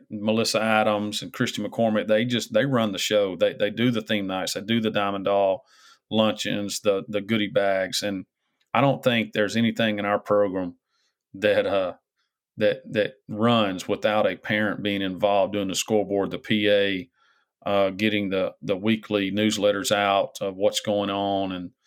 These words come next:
schedule changes and, and, uh, pregame meals and postgame celebrations in our locker room. And man, I, our, our parents really do a good job. And if you give them a little bit of responsibility and just ask them, to,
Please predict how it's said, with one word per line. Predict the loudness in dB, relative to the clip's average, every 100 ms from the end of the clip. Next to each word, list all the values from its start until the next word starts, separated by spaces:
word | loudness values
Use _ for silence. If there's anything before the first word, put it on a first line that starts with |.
| _
schedule | -6 0 2 2 -2
changes | -2 -2 -2 -4 -6 -6 -6
and, | -6 -8 -12 _ _ _ _ _
and, | -6 -4 -2
uh, | -2 -2
pregame | 0 2 2 0 0
meals | 0 2 2 0 -4
and | -8 -8
postgame | -4 -2 0 0 -2 0
celebrations | 0 0 0 0 0 -2 -6 -6 -4
in |
our | 0 0 -2
locker | 0 0 -2
room. | -6 -6 -6 -8
And | -12 -16 _ _ _ _ -4
man, | -2 0
I, | -2 -6 -2
our, | 0 0 0
our | 0
parents | 0 -2 -2 -4 -8
really | -2 2 2 2
do | 2
a | 0
good | 0 0
job. | 2 2 2
And | -2
if | -6
you | -10
give | -6 0 0 0
them | 0
a | 0
little | -2 -2
bit | -2 -2
of |
responsibility | -4 -6 -6 -6 -8 -2 -2 -2 -6 -18 _ _ -20 -14 -6
and | -2
just | 0 0 -2
ask | 0 2 2 0
them, | 2 0
to, | -2